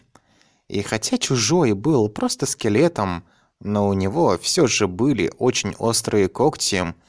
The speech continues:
так что он смог легко это сделать. Когда Джао смог рассмотреть деревья поближе, он понял, что они были похожи на те, что росли на земле. Хотя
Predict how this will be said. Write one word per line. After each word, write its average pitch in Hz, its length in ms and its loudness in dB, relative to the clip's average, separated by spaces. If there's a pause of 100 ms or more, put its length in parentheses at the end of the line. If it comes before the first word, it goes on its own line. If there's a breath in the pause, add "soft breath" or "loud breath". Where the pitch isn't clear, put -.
(380 soft breath)
так 226 200 -2
что - 240 0
он 147 380 0
смог 143 460 -2
легко 104 600 0
это 147 260 2
сделать. - 800 0 (1000 soft breath)
Когда 120 380 0
Джао 120 760 2
смог 233 380 4
рассмотреть 127 640 0
деревья 117 380 2
поближе, 110 840 0 (180)
он 113 220 0
понял, 123 580 2 (300 soft breath)
что - 400 0
они 123 360 2
были 208 280 2
похожи 135 520 2
на 110 160 2
те, 98 520 2
что - 440 0
росли 123 380 2
на 127 140 4
земле. 98 520 2 (1000 loud breath)
Хотя 117 840 0